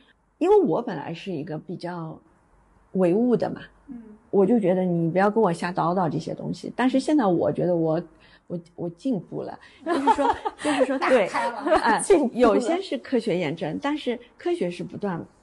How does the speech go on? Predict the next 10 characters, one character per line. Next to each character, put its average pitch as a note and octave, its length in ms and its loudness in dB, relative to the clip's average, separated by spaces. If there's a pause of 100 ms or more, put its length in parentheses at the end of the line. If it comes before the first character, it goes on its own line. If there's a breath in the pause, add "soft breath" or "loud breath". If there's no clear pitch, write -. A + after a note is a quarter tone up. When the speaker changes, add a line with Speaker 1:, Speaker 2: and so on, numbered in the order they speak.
(720)
Speaker 1:
不 G#3 80 2
断 A3 260 4
前 D#3 320 -4
进 F3+ 240 0
的， C3+ 120 -6
对 - 120 -4
吧？ D3 200 -6 (200)
你 G3 160 2
目 B3 220 4
前， E3 320 -2